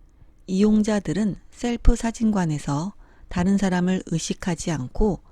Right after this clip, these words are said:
원하는 사진을 찍을 수 있기 때문에 평소와 다른 자신의 모습을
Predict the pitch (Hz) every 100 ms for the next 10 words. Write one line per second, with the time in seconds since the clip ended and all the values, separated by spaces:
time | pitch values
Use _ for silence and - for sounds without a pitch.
0 | - - - 170 190 196 196 190 160 151
1 | 151 196 - 226 226 214 - 214 160 -
2 | - - - 139 147 175 208 175 - -
3 | - - - 233 233 240 233 220 208 143
4 | 165 190 - 151 - 175 180 151 135 151
5 | 180 220